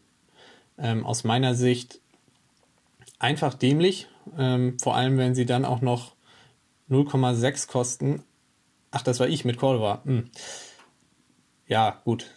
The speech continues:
sage ich dann mal nichts weiter zu. Ähm, aber ja, auch der Sturm zeigt nicht viel. Kalajdzic,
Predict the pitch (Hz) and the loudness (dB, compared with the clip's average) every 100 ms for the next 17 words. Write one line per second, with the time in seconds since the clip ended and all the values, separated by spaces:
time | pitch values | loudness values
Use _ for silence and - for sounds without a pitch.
0 | - 117 113 - 107 98 104 185 - 196 | -12 -8 -6 -6 -6 -2 -2 -2 0 0
1 | 190 180 - 226 226 - - - _ 156 | 0 -2 0 0 0 -12 -20 -20 _ -2
2 | 160 160 160 165 165 - - - 147 147 | 0 2 2 0 -2 -10 -20 -2 2 4
3 | 143 139 135 123 135 135 135 143 147 147 | 4 4 4 2 2 0 2 2 2 0
4 | 147 _ - 131 139 - - 135 135 - | -4 _ -2 0 0 -4 -8 -4 -4 -6
5 | - 147 147 147 139 143 127 127 135 - | -2 2 4 2 0 0 2 2 0 -2
6 | 127 - - | -2 -2 -10